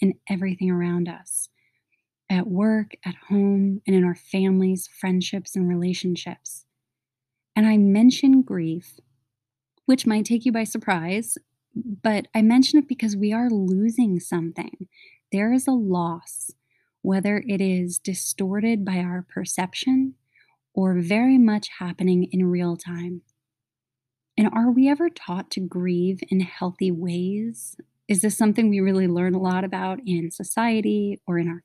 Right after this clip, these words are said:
families? No, it, no one ever brings it up. So the grief is an important aspect of it. I think as we talk about abandonment,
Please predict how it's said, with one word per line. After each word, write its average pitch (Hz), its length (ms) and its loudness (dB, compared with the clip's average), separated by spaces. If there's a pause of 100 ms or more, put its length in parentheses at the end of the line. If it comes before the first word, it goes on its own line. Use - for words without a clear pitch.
families? 202 840 0 (640)
No, 220 480 4 (280)
it, - 140 -6
no 226 180 8
one 262 140 8
ever 240 220 2
brings 180 300 -2
it 180 100 -8
up. - 180 -16 (560)
So 202 460 -2 (140)
the 220 60 0
grief 208 600 0 (120)
is 208 220 -2 (120)
an 180 320 2
important 190 720 -2
aspect 175 500 -8 (100)
of 175 140 -6
it. 180 120 -12 (1400)
I 196 100 2
think 226 220 4
as 247 100 2
we 240 120 2
talk 190 300 -8
about 175 420 -4
abandonment, 175 760 -2